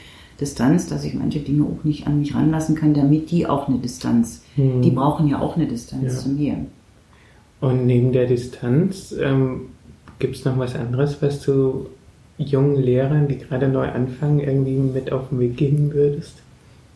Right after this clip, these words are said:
Speaker 1: Geduld und viel Aufmerksamkeit.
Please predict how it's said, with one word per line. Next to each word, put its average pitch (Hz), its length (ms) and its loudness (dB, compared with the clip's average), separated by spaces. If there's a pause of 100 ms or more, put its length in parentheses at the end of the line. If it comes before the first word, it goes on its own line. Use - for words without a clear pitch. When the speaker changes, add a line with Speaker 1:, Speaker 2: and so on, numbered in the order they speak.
(880)
Speaker 1:
Geduld 160 460 0
und 156 160 0
viel 175 160 0
Aufmerksamkeit. 143 840 -4